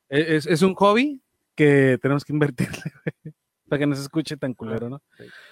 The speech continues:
Speaker 1: Pero, güey, está tan cabrón, güey, este pedo de, de, de que tantos influencers hay, güey, que en el gobierno de amlo ha agarrado más youtubers que narcos, güey.
Speaker 2: Ujú.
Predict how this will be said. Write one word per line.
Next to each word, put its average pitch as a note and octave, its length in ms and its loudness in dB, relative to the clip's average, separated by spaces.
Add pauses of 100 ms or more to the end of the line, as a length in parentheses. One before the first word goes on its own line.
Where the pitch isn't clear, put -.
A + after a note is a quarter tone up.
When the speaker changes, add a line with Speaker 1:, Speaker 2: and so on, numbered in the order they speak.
(160)
Speaker 1:
Pero, E3 220 4
güey, F3+ 320 -4 (1000)
está - 280 -8
tan B3+ 220 -4
cabrón, D#3+ 380 -6
güey, D#3+ 160 -8 (200)
este C#3+ 220 -6
pedo E3+ 280 2
de, C#3+ 200 2
de, C3+ 220 0
de B2+ 180 -6
que C#3 320 -14
tantos G3+ 320 -4
influencers F3 420 -4
hay, A3+ 100 0
güey, F3 160 -8 (400)
que D3 100 -2
en D3 60 2
el D3 80 4
gobierno D3+ 380 4
de G3 80 6
amlo F#3+ 380 0
ha C3+ 80 0
agarrado F3 320 2
más F#3 160 0
youtubers B3 540 0 (180)
que D3 100 -2
narcos, C#3+ 340 -4
güey. G3+ 140 -12 (1900)
Speaker 2:
Ujú. C#3 280 -20